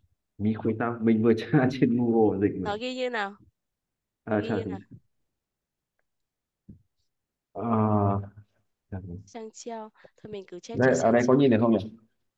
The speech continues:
Speaker 1: Đây. Mí khuấy tao.
Speaker 2: Kh-, không. Sang chiao. Sang chiao là chuối. Ờ.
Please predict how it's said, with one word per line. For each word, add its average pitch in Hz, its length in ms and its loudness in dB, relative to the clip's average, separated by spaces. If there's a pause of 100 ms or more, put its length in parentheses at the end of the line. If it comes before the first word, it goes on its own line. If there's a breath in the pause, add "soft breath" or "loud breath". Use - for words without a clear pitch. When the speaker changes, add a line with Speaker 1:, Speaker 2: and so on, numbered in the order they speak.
(720)
Speaker 1:
Đây. 123 260 0 (920)
Mí 113 200 0
khuấy 120 300 -4
tao. 123 460 -4 (240)
Speaker 2:
Kh-, - 280 -20
không. 202 340 -8 (840)
Sang 220 440 -16
chiao. 208 600 -10 (1300)
Sang 214 300 -18
chiao 214 200 -16
là 185 140 -14
chuối. 202 400 -14 (2250)
Ờ. 180 420 -14